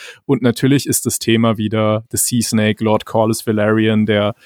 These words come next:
äh, selbst nach dem Krieg auf den Stepstones immer noch, äh, griesgrämig ist, weil seine Tochter verschmäht wurde vom König vor einigen Jahren. Und tatsächlich will er jetzt diese Tochter an wen anders, äh, verheiraten,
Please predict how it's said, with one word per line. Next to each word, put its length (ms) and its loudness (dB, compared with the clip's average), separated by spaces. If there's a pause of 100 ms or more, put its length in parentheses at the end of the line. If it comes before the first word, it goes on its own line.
(360)
äh, 260 2
selbst 320 0
nach 180 2
dem 180 0
Krieg 260 -4
auf 120 -6
den 140 -2
Stepstones 640 -2
immer 220 2
noch, 400 0
äh, 420 -2 (120)
griesgrämig 760 2
ist, 320 -2
weil 580 0
seine 300 0
Tochter 320 -2
verschmäht 540 -2
wurde 200 0
vom 220 -2
König 420 0
vor 140 -2
einigen 300 2
Jahren. 360 0 (480)
Und 280 0
tatsächlich 560 0
will 240 0
er 80 4
jetzt 300 0
diese 240 -2
Tochter 580 0
an 200 0
wen 180 0
anders, 580 -2
äh, 180 -4
verheiraten, 720 -4